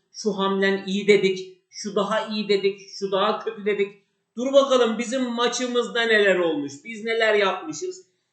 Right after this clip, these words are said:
Bununla alakalı bir maç seçtim. Açıkçası çok fazla, e, şey yapmadım, inceleyip sık dokumadım. Bir tane maçımı buldum.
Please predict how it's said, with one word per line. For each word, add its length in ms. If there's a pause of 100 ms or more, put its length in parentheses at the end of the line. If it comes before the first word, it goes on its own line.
(140)
Bununla 600
alakalı 460
bir 80
maç 300
seçtim. 480 (400)
Açıkçası 540
çok 300
fazla, 640 (200)
e, 40 (1600)
şey 100
yapmadım, 480
inceleyip 480
sık 240
dokumadım. 500
Bir 120
tane 240
maçımı 480
buldum. 420